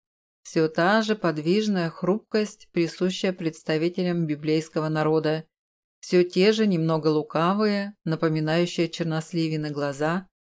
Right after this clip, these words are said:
всё тот же деловитый жест, которым поправлял очки. «Здорово, Марио!»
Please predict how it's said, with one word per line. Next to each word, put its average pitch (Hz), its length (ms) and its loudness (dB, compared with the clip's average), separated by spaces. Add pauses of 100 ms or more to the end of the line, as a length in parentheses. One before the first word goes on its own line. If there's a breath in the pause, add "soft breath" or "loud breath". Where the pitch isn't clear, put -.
всё 180 260 2
тот 214 320 2
же 233 160 4
деловитый 185 720 2
жест, 170 580 -2 (100)
которым 165 540 2
поправлял 156 580 -2
очки. 147 520 -4 (1300)
«Здорово, 160 760 2
Марио!» 165 720 0